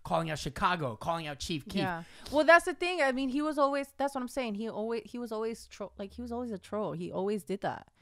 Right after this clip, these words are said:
Speaker 2: And, um, I just feel like with the music industry, he, like, he enjoyed it, like,
Speaker 1: Of
Speaker 2: he
Speaker 1: course.
Speaker 2: enjoyed all the attention, and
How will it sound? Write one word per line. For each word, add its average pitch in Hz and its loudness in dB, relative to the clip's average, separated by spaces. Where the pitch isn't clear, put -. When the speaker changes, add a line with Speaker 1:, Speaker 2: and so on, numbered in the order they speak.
Speaker 2:
And, 180 -2
um, 175 -4
I 196 -4
just 202 -6
feel 214 2
like 185 0
with 190 -8
the 185 -8
music 208 -6
industry, 202 -6
he, 190 -8
like, 190 -8
he 214 -6
enjoyed 180 -4
it, - -10
like, 151 -16
Speaker 1:
Of - -4
Speaker 2:
he - -4
Speaker 1:
course. 254 8
Speaker 2:
enjoyed 180 0
all 170 -4
the 170 -6
attention, 160 -8
and 147 -10